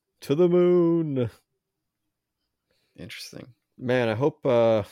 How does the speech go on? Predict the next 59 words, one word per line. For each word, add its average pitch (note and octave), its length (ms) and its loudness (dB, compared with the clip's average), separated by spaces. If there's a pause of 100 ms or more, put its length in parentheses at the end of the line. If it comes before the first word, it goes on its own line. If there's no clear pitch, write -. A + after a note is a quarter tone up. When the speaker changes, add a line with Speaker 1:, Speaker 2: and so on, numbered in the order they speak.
(340)
Speaker 1:
I - 40 -10
hope C#3 100 -4
there's C3 180 -4
not B2 120 -2
another A#2 240 -2
superhero G#2 580 -6
in G2+ 80 -8
the G2+ 100 -8
universe G2 460 -10
that F#2 220 -8
is G2+ 220 -14
fast F#2 440 -12
like F2 160 -12
I F2 160 -10
am. F2 220 -14 (680)
Hope A2+ 160 -10
I'm G#2+ 140 -6
the B2 60 -10
fastest - 420 -12
man F#2 140 -10
alive. F#2+ 440 -12 (360)
Speaker 2:
It's - 120 -18
interesting C#3 260 -8
that G2+ 60 -4
he F#2 60 -6
took - 200 -8
that G2 160 0
leap G#2 280 -8
like D2+ 180 -8
that. D#2 140 -8
That's - 200 -16
quite A2+ 180 -6
a F#2+ 40 -8
risk - 440 -8 (840)
when G2 100 -12
he F#2 80 -8
doesn't G#2 260 -6
even F#2 120 -8
really G2 160 -6
know F#2 120 -8
his F#2+ 80 -14 (120)
powers. F#2 320 -10 (280)
Speaker 1:
Yeah, A3+ 180 0
he's A#2+ 200 -4
discovering D3+ 460 -4
himself. G#2 480 -4
He's G#2+ 380 -10
in B2+ 120 -8
a B2+ 100 -4
very B2 300 -2
emotional A#2 540 -6
state G2+ 420 -8
right F#2 220 -8
now, F2+ 200 -14
and F#2+ 140 -16
so - 140 -18
he G#2+ 100 -12
needs G2+ 260 -16
to, F#2 300 -8